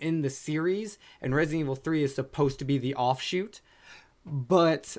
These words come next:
halfway through development, uh, they com-, Capcom apparently forgot that, uh, they signed a deal with PlayStation, with Sony, that only the numbered Resident Evils would be on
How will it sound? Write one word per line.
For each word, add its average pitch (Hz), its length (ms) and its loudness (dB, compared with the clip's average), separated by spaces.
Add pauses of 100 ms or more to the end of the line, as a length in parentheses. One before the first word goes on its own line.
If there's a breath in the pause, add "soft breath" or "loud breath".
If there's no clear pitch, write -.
(140)
halfway 202 480 6
through 208 200 -2
development, 185 800 0 (540)
uh, 143 760 4
they 208 280 2
com-, 220 240 -6 (320)
Capcom 240 520 0
apparently 190 360 -2
forgot 156 640 0
that, 151 260 -4
uh, 175 160 2
they 165 220 0
signed 214 320 -2
a - 40 -2
deal 165 240 4
with 151 240 0
PlayStation, 139 760 -2 (280)
with 131 160 -2
Sony, 185 480 2 (240 soft breath)
that 147 340 0
only 202 280 2
the 202 160 0
numbered 175 720 0
Resident 131 360 0
Evils 123 300 -4
would 131 120 0
be 139 160 4
on 131 380 -2